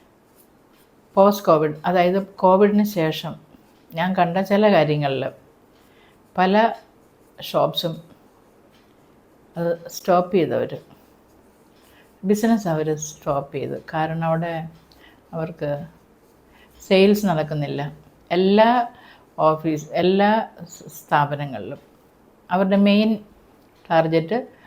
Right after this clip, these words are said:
സെയിൽസ് ആണ്. അത് സർവീസ് ആയാലും പ്രോഡക്ട്സ് ആയാലും സെയിൽസ് നടത്തണം.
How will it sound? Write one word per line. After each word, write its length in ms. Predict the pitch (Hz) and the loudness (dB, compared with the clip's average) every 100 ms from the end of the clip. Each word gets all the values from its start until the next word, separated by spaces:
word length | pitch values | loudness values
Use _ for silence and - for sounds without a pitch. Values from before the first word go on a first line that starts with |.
| _ _ _ _ _ _ - | _ _ _ _ _ _ 0
സെയിൽസ് 360 | 220 208 214 190 | 4 6 4 0
ആണ്. 220 | 147 147 - _ _ - | -4 -8 -14 _ _ -4
അത് 140 | 180 180 | -2 2
സർവീസ് 380 | 190 185 226 233 | 2 2 0 2
ആയാലും 340 | 170 156 170 180 | 0 0 0 -2
പ്രോഡക്ട്സ് 480 | 160 143 147 - | 0 0 -2 -8
ആയാലും 380 | 123 110 151 226 - - | -8 -8 -8 -10 -14 -2
സെയിൽസ് 320 | 202 214 208 | 2 2 2
നടത്തണം. 420 | 165 135 123 131 | -2 -4 -8 -14